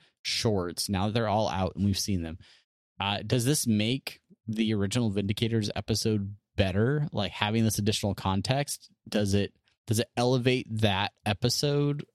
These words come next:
for you, or, or is it, uh, I don't know, does,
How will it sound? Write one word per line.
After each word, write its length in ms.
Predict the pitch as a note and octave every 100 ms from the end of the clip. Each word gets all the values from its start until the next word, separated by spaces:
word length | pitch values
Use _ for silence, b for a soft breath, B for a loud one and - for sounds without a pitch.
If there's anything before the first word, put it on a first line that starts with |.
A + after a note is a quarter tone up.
| _
for 220 | - C#3
you, 320 | C3 C#3 D3
or, 320 | C#3 G#2 G2+ F#2
or 220 | G2 G2
is 200 | G#2 F#2
it, 240 | G2 -
uh, 400 | G2+ F2 F2+ D#2 F#2 _ _ _ _ _ _ _ _ -
I 60 |
don't 80 | G2+
know, 180 | F2 F2 -
does, 220 | B2 G#2